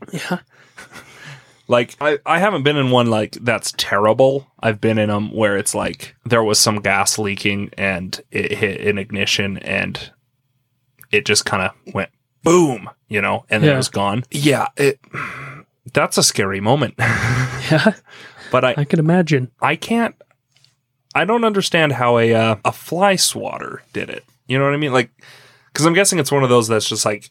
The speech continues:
Speaker 2: you hit the two pieces of metal together, it creates an electrical current, right?
Speaker 1: Yeah,
Speaker 2: So
Speaker 1: like,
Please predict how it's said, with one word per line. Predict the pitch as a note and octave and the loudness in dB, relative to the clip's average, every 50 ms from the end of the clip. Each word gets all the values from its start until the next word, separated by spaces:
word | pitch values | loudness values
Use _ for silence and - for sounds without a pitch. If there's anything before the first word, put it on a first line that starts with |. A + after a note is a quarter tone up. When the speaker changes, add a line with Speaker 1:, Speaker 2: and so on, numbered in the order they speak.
| _ _ _ | _ _ _
Speaker 2:
you | - A#2+ A2 | -8 -4 -2
hit | B2 A#2+ - | -2 -2 -4
the | - A2+ | -4 -6
two | - - A#2 | -4 -4 -2
pieces | - A#2+ A2 G#2 - G#2+ G#2 | -2 -2 -2 0 -2 -4 -4
of | G#2+ G#2+ | -6 -6
metal | G#2 G#2 G#2+ G#2+ | -6 -4 -4 -4
together, | G#2+ - A2+ G2 G#2 G#2 G#2 F2+ | -4 -4 -6 -6 -4 -6 -6 -6
it | D2+ - | -8 -6
creates | - A2 A2 G#2 - | -6 -6 -6 -6 -8
an | E2 E2+ | -10 -10
electrical | F#2+ F#2+ G2 - - - - - - | -10 -10 -10 -12 -18 -20 -20 -16 -14
current, | - - E2 C#2+ - - | -12 -12 -12 -14 -18 -18
right? | - - F#2+ A2+ C3+ - _ _ _ _ _ | -14 -10 -8 -8 -8 -10 _ _ _ _ _
Speaker 1:
Yeah, | - D#3+ E3 D3+ C3+ B2 | 0 2 2 2 2 0
Speaker 2:
So | B2+ | -2
Speaker 1:
like, | C3 B2+ B2 | -4 -4 -4